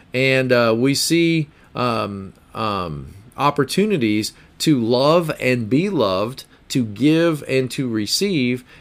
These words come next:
and we were designed to live in relationships and in community with people.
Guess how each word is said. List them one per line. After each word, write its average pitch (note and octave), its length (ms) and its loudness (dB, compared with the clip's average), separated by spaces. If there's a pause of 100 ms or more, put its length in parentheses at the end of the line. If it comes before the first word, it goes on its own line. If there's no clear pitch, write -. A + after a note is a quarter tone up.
and C#3+ 180 0
we D#3 120 4
were D3+ 160 2
designed D3+ 680 0
to C#3+ 160 0
live C3+ 260 0
in C3 180 -2
relationships B2 760 2
and A#2 100 0
in A#2 120 -2
community B2 500 0
with F2+ 220 -2
people. D#2+ 400 -6